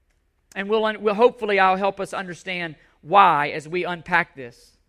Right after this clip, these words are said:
But even, even in our submission, even in our submission to understand how we can use conversations about government, conversations about politics, to transition to the gospel, to help share with people the hope that we have in our true King.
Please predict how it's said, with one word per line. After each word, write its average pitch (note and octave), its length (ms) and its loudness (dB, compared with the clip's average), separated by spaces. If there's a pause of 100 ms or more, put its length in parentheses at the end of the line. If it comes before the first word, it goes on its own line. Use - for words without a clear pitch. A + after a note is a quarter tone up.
(1500)
But G#3+ 140 -6
even, C4 340 -4
even D4 380 -6
in C4+ 100 -8
our B3+ 140 -2
submission, A3+ 800 -12
even C4 260 -10
in C4+ 100 -8
our A#3+ 120 -4
submission A3 500 -10
to F3 140 -10
understand A3 960 -10 (1040)
how G#3+ 220 2
we A3 220 -4
can A3+ 220 -10
use A#3 360 -8
conversations G#3+ 1120 -8
about F3 340 -6
government, F#3+ 500 -4
conversations G3+ 920 -8
about F3 260 -6
politics, G3 800 -4 (380)
to A3 100 -10
transition A3 720 -8
to G3 120 -12
the E3+ 100 -12
gospel, F#3+ 560 -2
to E3 100 -8
help G#3 300 -4
share A3 320 -4
with G#3+ 180 -4
people F#3 280 -10
the D#3 100 -6
hope A3+ 320 -2
that G3 80 -6
we F3+ 160 -6
have F3+ 320 -2
in E3+ 80 -12
our E3+ 180 -4
true F#3 300 -10
King. C3+ 420 -16